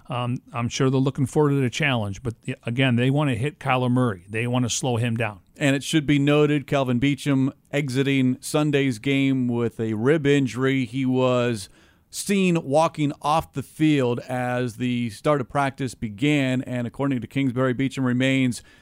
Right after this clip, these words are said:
Speaker 2: day-to-day, and something to keep an eye on, although Justin Murray, I thought, performed well at right tackle on Sunday, the last half of that week one contest, so just something to keep an eye on, but for the most part,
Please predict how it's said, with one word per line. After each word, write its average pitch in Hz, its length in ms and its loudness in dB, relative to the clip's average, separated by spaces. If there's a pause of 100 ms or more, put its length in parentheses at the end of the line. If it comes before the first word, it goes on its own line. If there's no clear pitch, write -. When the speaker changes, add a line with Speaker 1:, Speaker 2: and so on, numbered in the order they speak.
(160)
Speaker 2:
day-to-day, 143 1000 2
and 135 320 0 (160)
something 180 360 0
to 156 80 0
keep 160 240 -4
an 156 120 0
eye 139 200 2
on, 151 220 0
although 143 240 0
Justin 139 400 -2
Murray, 139 340 0
I 131 60 -2
thought, 135 240 -4
performed 131 460 -2
well 139 440 2
at 127 160 -6
right 131 320 0
tackle 135 520 -2
on 127 220 -2
Sunday, 147 360 -2
the 123 140 -4
last 127 320 -2
half 131 280 -2 (320)
of 139 220 2
that 131 240 2
week 135 240 -2
one 127 240 -2
contest, 135 640 -2
so 127 260 0 (300)
just 170 240 2
something 175 340 0
to 156 60 -2
keep 170 240 -6
an 156 80 2
eye 175 240 4
on, 135 360 0
but 135 220 -2
for - 120 -8
the 131 60 0
most 165 340 2
part, 147 360 2